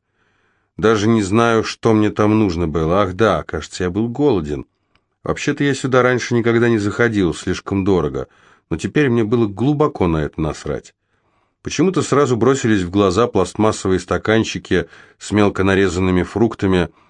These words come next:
превосходящие по цене недельную норму пропитания моей семьи. Ну дела. Я кинул в корзину три таких стаканчика,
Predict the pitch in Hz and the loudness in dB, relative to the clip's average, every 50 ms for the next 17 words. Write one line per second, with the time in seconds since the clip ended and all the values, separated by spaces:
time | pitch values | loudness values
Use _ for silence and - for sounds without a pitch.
0 | _ _ _ - 95 95 92 90 - - 95 87 92 104 101 - - - 92 - | _ _ _ -2 0 0 0 -2 -2 -2 0 2 2 0 0 0 -4 -6 -4 -6
1 | 90 82 - - 98 95 98 104 104 98 - - 92 92 92 85 87 101 101 95 | -6 -8 -4 -4 0 2 2 4 2 2 0 -2 -2 -2 -2 0 2 0 2 2
2 | 95 95 92 92 92 90 90 95 95 92 92 92 87 82 95 90 85 - 87 - | 2 2 2 2 2 2 2 2 0 0 0 -2 -2 -2 -4 -4 -2 -4 -4 -2
3 | 101 95 95 92 92 92 90 90 90 90 85 - - - 104 95 87 78 71 67 | 0 0 2 2 2 2 2 2 2 0 -2 -4 -2 -2 0 0 0 -2 -4 -8
4 | - _ _ _ _ _ _ _ _ _ - 85 104 139 151 131 113 117 104 95 | -10 _ _ _ _ _ _ _ _ _ -2 0 2 2 2 2 2 2 2 2
5 | 85 76 69 - _ _ _ _ _ _ _ _ _ _ 87 85 95 123 139 135 | 0 -2 -4 -8 _ _ _ _ _ _ _ _ _ _ -4 -2 0 0 0 0
6 | 135 - - 135 127 120 113 101 101 - - - 101 101 104 95 110 127 120 107 | -2 -2 -2 0 2 2 2 0 -2 -4 -2 0 0 0 0 0 0 0 0 0
7 | 95 - _ - 113 120 120 101 - 82 76 - 85 78 - - - 95 98 - | -2 -4 _ -2 0 0 0 0 -4 -8 -6 -6 -10 -10 -10 -4 -2 -2 0 2
8 | 143 139 147 135 - - 131 - 147 139 135 | 0 0 0 0 -2 -6 -2 -2 -2 -2 -2